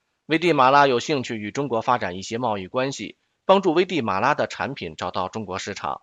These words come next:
周二，中共外交部发言人汪文斌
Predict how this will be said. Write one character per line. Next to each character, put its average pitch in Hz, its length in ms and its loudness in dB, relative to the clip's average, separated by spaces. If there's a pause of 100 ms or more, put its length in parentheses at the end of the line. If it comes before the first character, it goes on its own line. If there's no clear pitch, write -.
(600)
周 127 100 0
二， 127 220 4 (420)
中 220 160 4
共 185 140 6
外 143 140 6
交 156 180 4
部 117 160 -4
发 135 180 2
言 143 160 -2
人 113 180 -2
汪 147 140 0
文 117 180 -4
斌 151 240 -6